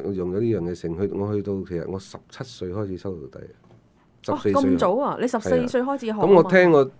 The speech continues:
Speaker 1: 師公講嘅都係我屬於緣大嘅人。
Speaker 2: 咩叫緣大啊？
Speaker 1: 緣分比較好。
Speaker 2: 哦，
Speaker 1: 祖師爺肯幫。
Speaker 2: yeah。
Speaker 1: 咁事實我都係嘅。咁我哋已經曾經做過生意，我哋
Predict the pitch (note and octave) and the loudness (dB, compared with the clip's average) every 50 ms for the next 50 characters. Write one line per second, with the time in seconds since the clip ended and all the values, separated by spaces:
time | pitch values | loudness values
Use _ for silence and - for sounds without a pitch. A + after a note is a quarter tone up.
0 | - - - E3+ D3+ D3+ D3+ D3 - A2 G2+ A2+ A#2+ A#2+ C3 A2+ G2+ F#2+ D2+ - | -20 -6 -4 -2 0 0 -2 0 0 0 0 0 0 0 0 0 0 -2 -4 -4
1 | C#2+ G#2+ A#2 A2+ G#2+ G#2 A2+ C#3+ D3+ C3 F#2+ D2+ C2 B1 A#1 B1 - - - - | -2 -2 -2 0 -2 -2 -2 -2 -4 -6 -8 -8 -10 -10 -12 -12 -14 -12 -14 -14
2 | - B1+ C2+ C#2 C#2 D2 C#2+ C2+ - - - _ _ _ - C4+ F4+ D4+ B3 G#3+ | -14 -14 -12 -12 -10 -10 -10 -10 -12 -16 -20 _ _ _ -8 -6 -6 -4 -2 -4
3 | F3 D3 C3+ C3+ C#3+ D#3+ D3 C#3 C3+ G2 F#2+ F#2+ F#2 - G#2 F#2 F#2+ F#2 G2 G#2 | -4 -4 -6 -6 -6 -4 -2 -2 0 0 -2 -2 -2 -2 -2 0 0 0 0 0
4 | G2 G2 F#2+ F2+ D#2 D#2 D#2 D2+ - - - _ - F3+ F3+ F3+ F#3 F#3 F#3+ F#3 | 0 -2 -4 -4 -4 -6 -8 -8 -10 -14 -12 _ -8 -6 -6 -6 -8 -8 -10 -10
5 | F3 E3+ E3 - B2 - - C#3 C3 G#2+ E2+ D2+ D#2 F2 G2 G2 - B2 A#2 A2 | -12 -4 -2 -2 -2 -2 -2 0 0 0 0 -2 -2 -6 -6 -4 -2 -2 -2 -2
6 | G2 - - - _ - _ _ _ _ _ - - _ _ _ _ _ _ C#3+ | -2 -6 -10 -18 _ -20 _ _ _ _ _ -20 -20 _ _ _ _ _ _ -2
7 | E3 E3 B2 A#2 G2 - G2+ F#2+ G#2 G#2+ G#2 A2 C3 B2 G#2+ F#2 F2+ E2+ F2+ F#2+ | -2 0 0 -2 0 0 0 0 0 0 0 -2 -2 -2 -2 -2 -2 -2 -2 -2
8 | G2+ G#2+ B2 B2 A2+ G#2+ F#2+ E2 G#2+ B2 B2+ - D#2 F#2 A2+ A2+ G#2 E2 F2 F2 | -2 0 0 0 0 0 0 -2 -2 -4 -6 -6 -4 -4 -4 -4 -4 -6 -6 -6
9 | E2+ F#2 G#2+ G#2 G2+ G2 G2 F2+ E2 D#2+ D#2 D2+ - _ _ _ _ _ _ _ | -6 -6 -6 -6 -6 -6 -6 -8 -8 -10 -10 -12 -14 _ _ _ _ _ _ _
10 | - F#2 G2+ G2+ | -2 -2 -2 -2